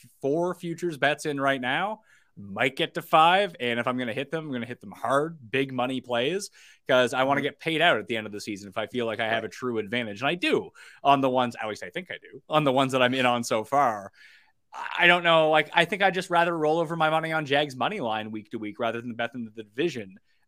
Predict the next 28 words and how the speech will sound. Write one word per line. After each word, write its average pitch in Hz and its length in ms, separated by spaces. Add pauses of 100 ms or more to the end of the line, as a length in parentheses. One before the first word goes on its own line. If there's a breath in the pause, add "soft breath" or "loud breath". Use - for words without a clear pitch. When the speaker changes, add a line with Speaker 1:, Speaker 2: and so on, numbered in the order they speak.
(140)
Speaker 1:
I 139 100
just, 135 240
'cause 127 140
I'm 123 100
getting 120 240
more 113 220
ret-, 117 180
it's 120 160
like 110 100
compound 135 540
interest. 160 360
I'm 98 40
just 104 120
getting 117 200
more 117 220
return 127 340
on 120 100
my 117 140
money 123 260
week 117 220
after 110 260
week 131 360 (240 soft breath)
if 165 160
I 135 140
am 120 180
right 131 200
about 95 320
this. - 380